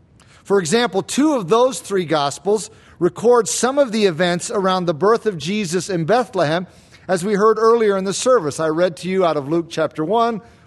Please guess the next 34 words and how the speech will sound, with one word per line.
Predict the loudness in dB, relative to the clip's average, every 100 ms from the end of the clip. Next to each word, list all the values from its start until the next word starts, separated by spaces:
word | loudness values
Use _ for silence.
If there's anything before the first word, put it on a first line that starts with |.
| -2
Luke | -2 0
chapter | -2 -2 -4
two. | -6 -4 -2
We | -2
could | -2 -4
have | 0
read | 0 0
from | -4 -4
Matthew's | -2 -4 -4 -6 -8
Gospel, | -2 -2 -2 -4 -2 -2 -6 -20 _
where | -2
he | -2
tells | 0 -2 -2
about | -2 -2
the | -2
birth | -4 -4 -4
of | -6
Jesus | -6 -4 -4 -6
from | -6 -8
Joseph's | -4 0 2 0 -2 -4 -6 -10 _ -20 _
perspective. | -4 -2 0 0 0 -2 -2 -6 -20 -20
But | -2 0 2
interestingly, | 2 2 0 -2 -4 -4
John | -2 -2 0 0 0
does | 0 0
not | 0 -4 -4
begin | -6 -2 0
his | 0 -2
Gospel | -2 -4 -4 -4 -2
with | 0 -2
the | -2
birth | 0 0
of | -4
Jesus. | -6 -6 -6 -10 -16 -20